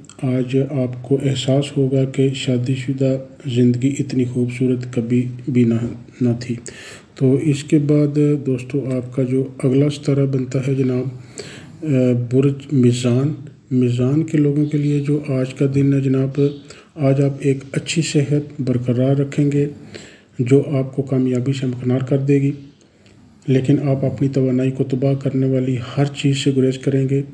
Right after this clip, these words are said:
आज आप सब्र, अ, की कमी होगी, इसमें आपने सब्र से काम लेना है और ख्याल रखना है कि क्योंकि सख्त या गैर मुतवाजन अल्फाज आपके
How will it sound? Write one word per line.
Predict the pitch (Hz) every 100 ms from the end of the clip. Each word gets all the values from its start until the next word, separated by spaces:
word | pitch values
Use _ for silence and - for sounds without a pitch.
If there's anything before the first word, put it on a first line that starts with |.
| - - - -
आज | 135 131
आप | 135 139 131 - 139 135 139 95
सब्र, | - - - 127 - 143 147
अ, | - - - - _ - 160
की | 135 131 127 139
कमी | 135 131 135 143 147
होगी, | 131 135 135 143
इसमें | 147 135 - 139 139
आपने | 139 127 135 127
सब्र | - 123
से | 135 143
काम | 135 135
लेना | 135 135 135
है | 135 143
और | 151 123
ख्याल | 127 131
रखना | 143 135 143
है | 139
कि | 139 139
क्योंकि | 139 - 139 139 135
सख्त | - - 151 -
या | 151 143 139
गैर | 131 120 127
मुतवाजन | 135 135 139 139 139
अल्फाज | 131 120 127 127
आपके | 123 123 127